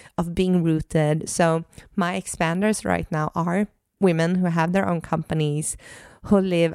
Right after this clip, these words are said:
outside the city, having their family, like, one or two or three kids, and really living their purpose, having their own, like,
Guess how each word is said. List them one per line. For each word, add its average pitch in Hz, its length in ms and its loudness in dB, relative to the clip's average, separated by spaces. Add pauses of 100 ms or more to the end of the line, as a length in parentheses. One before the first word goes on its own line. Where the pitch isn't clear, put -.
outside 196 520 0
the 269 80 2
city, 175 760 0
having 196 360 -2
their 226 140 2
family, 165 680 0
like, 165 300 -2
one 170 380 0
or 156 200 0
two 175 280 0
or 160 100 0
three 170 220 -2
kids, 170 560 -2 (480)
and 180 260 2
really 165 340 2
living 175 340 0
their 165 100 0
purpose, 151 480 -2
having 165 380 -2
their 165 180 -2
own, 156 220 -2
like, 151 180 -4